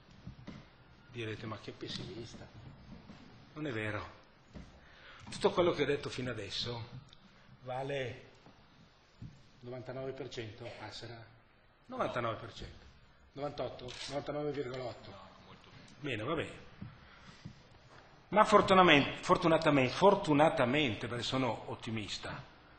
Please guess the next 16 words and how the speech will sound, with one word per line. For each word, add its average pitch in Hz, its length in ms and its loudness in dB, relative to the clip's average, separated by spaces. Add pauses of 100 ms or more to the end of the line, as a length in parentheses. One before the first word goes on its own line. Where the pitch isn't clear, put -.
(440)
tutto 220 220 2
quello 220 180 10
che 175 140 4
vi 165 60 6
ho 165 60 8
detto 170 220 2
finora 131 600 2 (100)
è 151 140 0
vero 202 220 6
solamente 165 520 4
per 139 220 -4
il 165 380 -2 (720)
per 143 160 0
cento 120 640 0 (720)
della 165 320 4
realtà 160 720 4